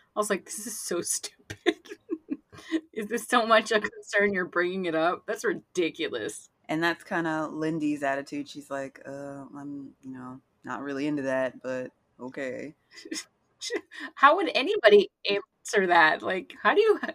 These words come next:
Speaker 1: answer that? Well, you can't change when you were born. So stupid.
Speaker 2: Um, I don't know. You,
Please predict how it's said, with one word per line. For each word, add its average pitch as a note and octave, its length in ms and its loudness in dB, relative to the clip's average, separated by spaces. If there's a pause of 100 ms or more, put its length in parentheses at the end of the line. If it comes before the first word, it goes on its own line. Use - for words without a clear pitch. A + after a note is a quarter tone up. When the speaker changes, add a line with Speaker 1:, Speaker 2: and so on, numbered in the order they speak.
Speaker 1:
answer G3+ 420 4
that? D#3 300 4
Well, - 180 -4
you G#3 100 -4
can't E4 320 0
change B3+ 380 -2
when C4 140 0
you C4 80 2
were A3+ 100 10
born. F3+ 680 0
So - 200 -12
stupid. - 640 -8 (240)
Speaker 2:
Um, F#3+ 480 -14
I A3+ 140 -8
don't C#3 140 -10
know. C3+ 460 -4
You, G#3+ 300 -8